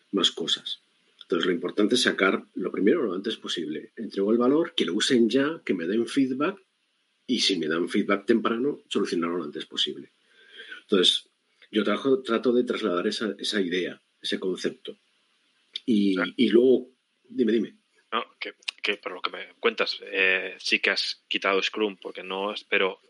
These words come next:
Speaker 2: seguís muy aferrados a los principios de, de Agile. O sea,
Speaker 1: Claro,
Speaker 2: que
Speaker 1: claro, Agile,
Speaker 2: es
Speaker 1: Agile, por supuesto, ha-, hacemos Extreme Programming. Es que para mí Extreme Programming es más Agile que Scrum.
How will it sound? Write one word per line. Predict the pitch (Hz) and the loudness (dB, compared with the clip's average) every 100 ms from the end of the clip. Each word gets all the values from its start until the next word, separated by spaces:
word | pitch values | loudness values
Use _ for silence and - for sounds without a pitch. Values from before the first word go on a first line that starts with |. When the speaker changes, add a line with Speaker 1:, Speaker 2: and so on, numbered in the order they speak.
| _ - | _ -8
Speaker 2:
seguís | - 95 95 95 - | -4 0 0 0 -6
muy | 104 101 107 107 107 107 107 107 107 107 107 - | -16 -6 0 2 4 2 2 0 0 -2 -4 -4
aferrados | 120 110 110 107 110 - | -6 -2 0 2 0 -2
a | |
los | - | -6
principios | - - - 101 92 | -10 -10 -4 -4 -2
de, | 98 95 95 92 95 | -2 0 0 -2 -6
de | 95 | -8
Agile. | 90 107 113 - | -6 -2 -4 -6
O | _ _ _ - - - | _ _ _ -20 -14 -4
sea, | - 117 | -2 0
Speaker 1:
Claro, | 101 | -2
Speaker 2:
que | 87 | -2
Speaker 1:
claro, | 95 90 | -2 0
Agile, | 92 107 | 2 2
Speaker 2:
es | - | 2
Speaker 1:
Agile, | - - 80 87 | -2 -2 -2 0
por | 117 | 0
supuesto, | 110 - 98 110 107 | 0 2 2 2 2
ha-, | 82 | 0
hacemos | - - 110 90 104 | -2 -4 -4 0 0
Extreme | - 98 98 | 0 -2 0
Programming. | 101 107 135 - | 2 4 4 2
Es | - | -2
que | - | -2
para | 107 110 | 0 4
mí | 127 | 4
Extreme | 131 139 | 6 2
Programming | 127 120 120 147 | 2 2 2 2
es | 156 110 | 2 0
más | 92 | -6
Agile | 87 87 82 | -6 -8 -8
que | 76 | -8
Scrum. | - 135 | -8 -10